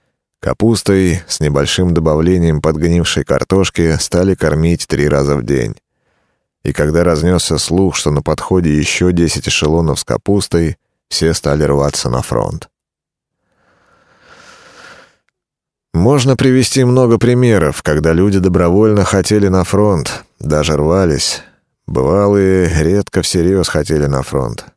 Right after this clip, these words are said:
Находящиеся на переднем крае всегда предпочитают тыл. Здесь можно возразить. Есть же раненые, не покидающие действующую часть.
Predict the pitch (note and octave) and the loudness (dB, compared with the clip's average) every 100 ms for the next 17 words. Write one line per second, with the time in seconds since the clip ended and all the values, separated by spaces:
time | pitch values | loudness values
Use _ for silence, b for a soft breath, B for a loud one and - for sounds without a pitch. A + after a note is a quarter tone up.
0 | _ _ _ - - D2 E2+ F#2 - E2+ | _ _ _ -6 -4 -2 0 0 0 -2
1 | F2 E2 D#2+ F2 F#2+ F2+ D#2+ E2+ F#2 F2+ | 0 -2 0 0 0 0 -2 0 2 2
2 | D#2 - - D2+ D#2 D#2 C#2 - D2 D#2+ | 0 -4 -4 -2 -2 -2 -4 -4 -6 -4
3 | C#2+ C#2+ C2 - C#2 A#1 G1+ _ _ _ | -2 0 -2 -4 -4 -4 -6 _ _ _
4 | _ _ _ - F2+ G#2+ - E2+ F2 F2+ | _ _ _ -4 0 0 0 0 0 0
5 | F2+ F2 E2+ D2+ G1+ G1+ - _ _ _ | 0 2 2 0 -4 -10 -16 _ _ _
6 | _ _ - D#2 A2 G2 F2 D#2+ F2 G#2 | _ _ -4 0 0 0 0 2 2 2
7 | G2 D#2+ D2 B1 - _ _ D2+ C#2+ - | 2 2 0 -2 -8 _ _ -4 -4 -4
8 | C#2+ E2+ F2+ D#2+ - D2 D2+ D#2 - D2+ | -2 2 0 0 -2 0 0 0 -2 -2
9 | C#2+ - C#2+ C2+ C#2+ B1 - | -2 -2 -4 -2 -2 -2 -6